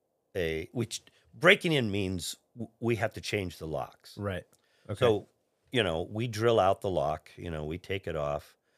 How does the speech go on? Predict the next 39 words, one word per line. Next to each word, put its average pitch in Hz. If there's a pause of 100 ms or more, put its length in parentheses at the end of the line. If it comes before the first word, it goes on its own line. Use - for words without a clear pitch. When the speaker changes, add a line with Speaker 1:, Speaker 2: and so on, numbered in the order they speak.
(180)
Speaker 1:
we 95
open 120
the 85
door, 90
and 85
everything 92
is 71
immaculate, 76
you 82
know. 73
Speaker 2:
Oh. 143 (300)
Speaker 1:
There's 90
a 73
hallway 95
with 82
a 76 (260)
coat 98
rack 90 (100)
with 73 (440)
three 95
little 92
backpacks 90
and 69 (760)
four 95
little 95
pairs 92
of 76
boots 92
Speaker 2:
Oh, 87
Speaker 1:
and 87
Speaker 2:
no. 87 (400)
Speaker 1:
shoes. 78 (380)
What 92
is 80
your 139
thought? 71
Speaker 2:
<laughs> 156
Oh, 139
my. 135